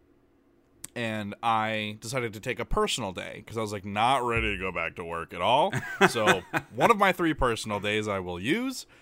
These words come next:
Speaker 1: 'cause I didn't use any last year. And they gave me, like, a
Speaker 2: Uh-huh.
Speaker 1: little bonus for not using any, but I was like,
Speaker 2: Okay.
Speaker 1: "Pff, <laughs> it's
Speaker 2: Not worth it.
Speaker 1: It's, it's paltry in comparison
Speaker 2: <laughs>
Speaker 1: to the ability to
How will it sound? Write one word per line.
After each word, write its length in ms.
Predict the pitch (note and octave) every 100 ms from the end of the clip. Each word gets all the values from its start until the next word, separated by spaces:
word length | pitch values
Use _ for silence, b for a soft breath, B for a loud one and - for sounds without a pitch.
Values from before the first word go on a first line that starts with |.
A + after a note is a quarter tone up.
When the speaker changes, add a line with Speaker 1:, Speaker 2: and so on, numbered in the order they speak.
| B
Speaker 1:
'cause 80 | -
I 40 | C3
didn't 220 | D3+ D3
use 180 | B2 -
any 220 | C3 B2
last 360 | G2 F#2 E2+ -
year. 240 | - - -
And 140 | - C3
they 60 |
gave 140 | C#3+ E3+
me, 100 | E3+
like, 140 | D3+
a 20 | C3
Speaker 2:
Uh-huh. 100 | B2
Speaker 1:
little 140 | A#2+
bonus 400 | G#2+ A2 B2+ C#3+
for 140 | -
not 180 | D#3+ D#3
using 280 | D#3 D#3+ E3
any, 240 | E3+ F3+ F3+
but 200 | A#2+ G2+
I 100 | G#2
was 120 | G2+
like, 160 | G#2 G2 -
Speaker 2:
Okay. 240 | - G#2
Speaker 1:
"Pff, 340 | G#2+ A2+ - -
<laughs> 0 |
it's 300 | C3 D#3+ C3+
Speaker 2:
Not 220 | G#2+ G2+
worth 180 | G#2 G2+
it. 100 | A#2
Speaker 1:
It's, 260 | F#3 - - _ B B
it's 200 | C4+ - - -
paltry 920 | - D4+ D#4 D4 - D#3 D#3 B2 A#2+
in 140 | C#3 C3
comparison 760 | C3+ B2+ D3+ D3+ F3 C3+ B2
Speaker 2:
<laughs> 260 | D3 C3 -
Speaker 1:
to 100 | E3+
the 80 | F3
ability 400 | D3 E3 D#3
to 100 | D3